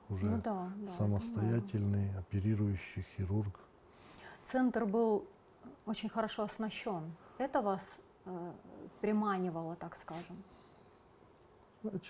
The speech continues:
Speaker 1: сказать, что меня приманивало? Меня вот, наверное, я понимал, что если я щас что-то не поменяю,
Speaker 2: Мгм.
Speaker 1: то вот можно так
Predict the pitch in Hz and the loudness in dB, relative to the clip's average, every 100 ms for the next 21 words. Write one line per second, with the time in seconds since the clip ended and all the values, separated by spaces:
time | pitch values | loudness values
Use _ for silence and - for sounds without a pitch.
0 | - - 135 147 165 - 147 143 147 131 | -10 6 6 8 2 0 0 2 2 0
1 | - 139 151 120 110 127 156 139 127 - | 0 0 2 4 6 6 4 4 4 4
2 | 123 123 139 127 120 110 117 117 - 120 | 4 4 4 6 8 8 8 6 6 6
3 | 131 147 165 147 - 110 110 120 - 120 | 6 6 4 2 0 4 4 4 2 2
4 | - - 113 - - 113 113 113 - 117 | 2 0 -2 -2 -2 2 4 4 4 2
5 | 123 135 131 87 - - - 208 175 202 | 2 2 0 -4 -8 -18 -8 -4 -2 -2
6 | 220 - - - - - 113 104 113 - | -4 -10 -20 -20 -20 -2 0 2 2 2
7 | 113 117 107 107 - 107 | 4 4 4 0 0 0